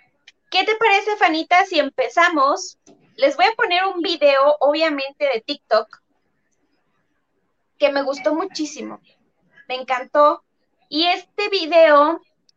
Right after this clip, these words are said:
se lo voy a dedicar a la persona que nos comentó esto, para que veas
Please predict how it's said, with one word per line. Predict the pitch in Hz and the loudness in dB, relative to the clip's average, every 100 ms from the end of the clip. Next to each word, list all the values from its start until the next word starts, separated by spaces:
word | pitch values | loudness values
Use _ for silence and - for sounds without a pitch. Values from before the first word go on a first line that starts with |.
| _ | _
se | 302 | -2
lo | 285 277 | 0 2
voy | 294 | 2
a | 349 | 2
dedicar | 370 330 269 226 - 285 254 277 _ _ _ _ _ _ _ _ _ _ _ _ - | 0 -2 -4 -8 -2 0 0 -2 _ _ _ _ _ _ _ _ _ _ _ _ -2
a | 262 | 0
la | 277 | 0
persona | 277 285 339 339 403 | -2 -2 -2 -4 -4
que | 370 | -4
nos | 262 254 | -4 -4
comentó | - 254 240 226 240 - 294 277 320 - _ _ - - _ _ _ - _ _ _ _ _ - | -2 -2 -2 -6 -8 -2 0 2 -2 -6 _ _ -20 -20 _ _ _ -20 _ _ _ _ _ -6
esto, | 285 262 - _ - _ _ - _ - - _ _ _ _ _ _ _ _ _ _ _ _ _ _ _ _ _ _ _ _ _ | -2 -2 -4 _ -18 _ _ -20 _ -20 -20 _ _ _ _ _ _ _ _ _ _ _ _ _ _ _ _ _ _ _ _ _
para | 269 262 262 | -2 0 -2
que | - 269 | -2 0
veas | 302 330 330 277 330 - _ | 2 4 4 2 0 -6 _